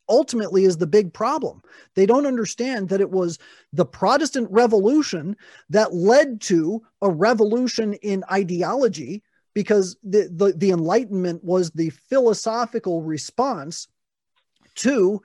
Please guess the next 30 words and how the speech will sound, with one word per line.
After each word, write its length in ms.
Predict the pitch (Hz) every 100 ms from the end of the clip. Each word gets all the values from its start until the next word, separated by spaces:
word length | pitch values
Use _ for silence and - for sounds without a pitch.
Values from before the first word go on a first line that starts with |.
| _ _ -
the 340 | 165 180 180 - _
revolt 520 | 196 170 160 180 220 226
against 460 | 185 175 170 - -
authority, 540 | 147 - 220 156 139
spiritual 540 | - 190 202 202 151 127
authority. 500 | - 117 104 139 - _ _ _ -
So 160 | - 208
they 120 | 220
had 220 | 226 302
to 80 | 285
create 340 | 285 240 226
a 60 | -
philosophy 800 | - 185 190 240 - 226 165 175
that 160 | 190
would, 300 | 190 208 196 190
that 460 | 208 196 170 190
would 160 | 175 180
enlighten 760 | 175 170 175 220 240 170 175 - _ _ 139
their, 360 | 190 202 196
their 180 | 165 180
thinking, 460 | 165 285 269 127 135
that 160 | 202
would 200 | 196 196 196
allow 460 | 175 165 170 233 262
them 380 | 196 170 185 185 _ -
to 120 | 214
wrap 320 | 180 214 226
their 140 | 202
heads 260 | 175 247 220
around 440 | 185 165 147 202